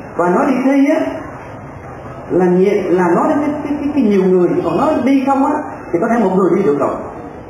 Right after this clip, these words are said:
Thì trên, trên con đường đó, một người cũng có thể đi được, nhưng mà đi thi á, thì phải nhiều người. Như vậy cái người mẹ muốn, muốn nhắn nhủ con là con phải học, và con phải đi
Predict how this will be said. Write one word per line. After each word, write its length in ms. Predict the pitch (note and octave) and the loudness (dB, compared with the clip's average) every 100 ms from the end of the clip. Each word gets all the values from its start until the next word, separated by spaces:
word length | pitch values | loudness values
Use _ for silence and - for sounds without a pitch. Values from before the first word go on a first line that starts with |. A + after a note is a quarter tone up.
| - - - - - - - | -18 -18 -20 -18 -16 -16 -8
Thì 60 | - | -2
trên, 160 | A#3+ A#3+ A3 A#3 | 0 2 2 2
trên 140 | B3+ | 2
con 120 | B3+ | 4
đường 200 | G#3 E3+ | 4 4
đó, 280 | - D#4+ D#4+ - - - - - - | 2 0 -2 -6 -10 -14 -16 -12 -2
một 180 | F#3 G#3+ | 0 2
người 200 | G#3 F3 | 2 0
cũng 120 | C4+ | 0
có 60 | B3+ | 0
thể 120 | B3+ | 0
đi 120 | B3+ | 2
được, 220 | G3 G#3 G#3+ | 0 0 0
nhưng 100 | F#3+ | 0
mà 60 | |
đi 60 | - - | 0 2
thi 200 | C4+ C#4 | 2 2
á, 120 | D4 - - - | 0 -4 -12 -4
thì 80 | E3 | -2
phải 100 | - | 0
nhiều 160 | - - | 0 0
người. 160 | D3 - - - - - - | 0 -2 -4 -10 -14 -16 -8
Như 80 | A3+ | -2
vậy 140 | E3 F#3+ | 0 2
cái 120 | C4 | 2
người 120 | F#3 E3+ | 2 2
mẹ 180 | C#3 F#3+ | 2 0
muốn, 180 | B3+ - - - - | 0 -2 -4 -10 -2
muốn 140 | B3 | 0
nhắn 200 | D4 D#4 | 2 2
nhủ 60 | - A#3+ | 2 2
con 220 | A3+ A3+ | 2 2
là 60 | - | 0
con 200 | G3+ G#3 | -2 -2
phải 120 | G3+ | -2
học, 260 | A3 - - - - - - B2 | -2 -2 -2 -4 -8 -12 -8 -4
và 100 | B2+ | -2
con 180 | G3+ F#3+ | -2 0
phải 80 | |
đi 100 | G#3 | 0